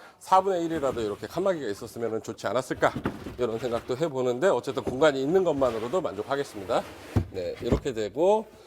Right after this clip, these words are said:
그다음에 이쪽에 이제 비밀 서랍이 있어요. 비밀 서랍이 있는데 또 이걸 열려면 얘를 열고 열어야 되거든요. 얘를 열고 열은 다음에 또 닫아야 돼. 그리고 얘를 보관할 데가 없어. 어,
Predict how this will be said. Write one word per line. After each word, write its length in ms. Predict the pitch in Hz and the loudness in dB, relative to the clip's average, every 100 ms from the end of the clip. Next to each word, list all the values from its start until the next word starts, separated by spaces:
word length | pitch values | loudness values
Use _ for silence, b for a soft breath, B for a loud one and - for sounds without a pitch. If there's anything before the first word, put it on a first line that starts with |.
| b b b | b b b
그다음에 280 | 160 160 | 6 6
이쪽에 420 | 147 165 226 160 117 | 6 4 4 4 2
이제 160 | 110 | 0
비밀 360 | - 170 226 180 | 0 4 6 6
서랍이 360 | - 285 247 | 8 8 6
있어요. 320 | 135 110 95 90 | 4 -2 -4 -2
비밀 260 | 147 165 | 2 4
서랍이 320 | 190 247 214 | 8 6 6
있는데 160 | 165 175 170 | 4 2 0
또 80 | |
이걸 260 | 175 156 165 | -2 2 4
열려면 420 | 131 139 180 202 135 | 4 2 2 2 6
얘를 320 | 151 240 165 | 6 6 6
열고 320 | 135 180 262 | 6 6 6
열어야 180 | 170 131 | 8 8
되거든요. 420 | 117 - 107 196 - _ b b b | 6 4 -4 -8 -10 _ b b b
얘를 280 | 170 233 165 | 6 6 6
열고 260 | 147 185 | 6 6
열은 180 | 151 147 | 4 4
다음에 140 | 151 180 | 2 2
또 80 | 262 | 4
닫아야 400 | - 123 117 90 | 6 6 4 2
돼. 160 | 87 - | -6 -4
그리고 240 | 208 240 170 | 2 6 8
얘를 220 | 180 240 | 8 6
보관할 360 | - 156 196 | 4 4 6
데가 200 | 175 170 | 4 2
없어. 260 | 156 - 90 - - _ | -2 -6 -16 -18 -20 _
어, 240 | 117 104 | -6 -6